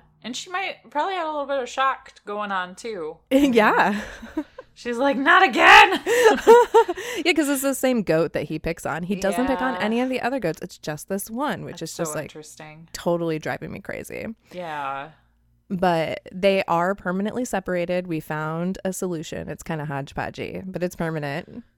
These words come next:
Speaker 2: And it'll
Speaker 1: Mm-hmm.
Speaker 2: do until I can get the damn gate that I need. <laughs>
Speaker 1: See, and that's some-, sometimes that's all you can do i-,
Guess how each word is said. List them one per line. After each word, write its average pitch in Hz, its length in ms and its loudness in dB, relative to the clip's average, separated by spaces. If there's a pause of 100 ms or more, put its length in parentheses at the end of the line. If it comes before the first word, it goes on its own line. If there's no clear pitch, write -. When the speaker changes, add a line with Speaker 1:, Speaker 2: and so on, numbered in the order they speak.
(120)
Speaker 2:
And 160 120 -4
it'll 175 180 -4
Speaker 1:
Mm-hmm. 185 80 -6
Speaker 2:
do 175 440 2
until 165 300 -4
I 151 100 -4
can 156 240 -8 (120)
get - 180 -14
the 170 80 -6
damn 151 460 -8
gate 151 300 -12
that - 140 -12
I - 100 -8
need. 220 360 -2 (640)
<laughs> - 760 -8
Speaker 1:
See, 302 160 -4
and 254 180 -6
that's 302 220 -4
some-, - 200 -4 (320)
sometimes 233 520 -6
that's 190 280 -6
all 175 140 -4
you 185 140 -8
can 160 360 -18
do 147 500 -14 (880)
i-, - 80 -12